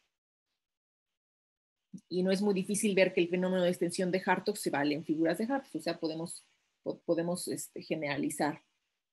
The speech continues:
este, el fenómeno de extensión de Hartogs de, de, del, este, del dominio de Hartogs a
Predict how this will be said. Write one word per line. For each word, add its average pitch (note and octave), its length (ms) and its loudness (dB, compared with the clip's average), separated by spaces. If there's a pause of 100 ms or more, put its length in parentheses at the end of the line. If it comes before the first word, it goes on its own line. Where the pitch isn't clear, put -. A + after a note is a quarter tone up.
(140)
este, - 580 -8 (300)
el D#3+ 160 -6
fenómeno F3 340 0
de D#3+ 60 4
extensión E3 480 -2
de E3 140 0
Hartogs F#3+ 460 0
de, D3 180 -2 (120)
de, - 460 -4 (140)
del, - 320 -6
este, - 460 -10 (580)
del D3+ 440 0
dominio F#3 360 2
de F#3+ 160 2
Hartogs A3 560 -2 (360)
a F3+ 300 2